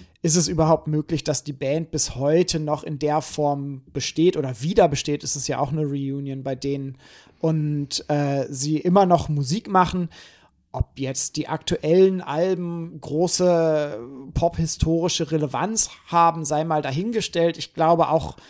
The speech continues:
die Alben in den neunzigern sind vor allem, und damit schließen wir vielleicht den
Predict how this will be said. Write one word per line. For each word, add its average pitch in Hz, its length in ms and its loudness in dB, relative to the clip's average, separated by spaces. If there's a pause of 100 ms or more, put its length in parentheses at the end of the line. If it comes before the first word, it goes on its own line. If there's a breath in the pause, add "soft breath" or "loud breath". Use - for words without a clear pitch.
(260 soft breath)
die - 100 -2
Alben 160 300 2
in 151 120 -4
den 147 120 -4
neunzigern 165 840 0
sind 165 300 -2
vor - 320 -4
allem, 208 500 2
und 165 260 -16
damit 151 200 -6
schließen 180 320 -8
wir 151 80 -6
vielleicht 143 360 -6
den 139 280 -8